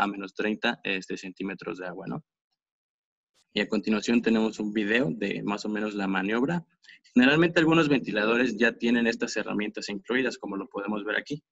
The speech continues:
Por ejemplo, ahí este, este ventilador ya tiene incluida la, la maniobra de nif o de presión inspiratoria máxima, ¿no?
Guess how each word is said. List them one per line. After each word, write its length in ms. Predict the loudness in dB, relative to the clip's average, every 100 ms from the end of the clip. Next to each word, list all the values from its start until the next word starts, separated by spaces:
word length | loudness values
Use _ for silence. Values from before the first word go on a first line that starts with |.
| _
Por 80 | -12
ejemplo, 260 | -8 -2 0
ahí 220 | 2 2
este, 340 | -2 0 -2 -4 _ _ _ _ _ _ _ _ _ _ _ _ _
este 140 | 2
ventilador 760 | 4 2 0 0 2 2 0 -8 _ _ _ -14
ya 80 | -14 _
tiene 220 | 0 2
incluida 440 | 2 0 2 2 4
la, 200 | 2 -2
la 140 | -4
maniobra 540 | -2 -2 -2 0 0 0
de 160 | 0
nif 240 | 2 0 -2 -6
o 160 | -4
de 160 | -2 -4
presión 320 | -6 -10 -10
inspiratoria 540 | -10 -6 -6 -4 -8 -8
máxima, 400 | -10 -14 -14 -10
¿no? 160 | -10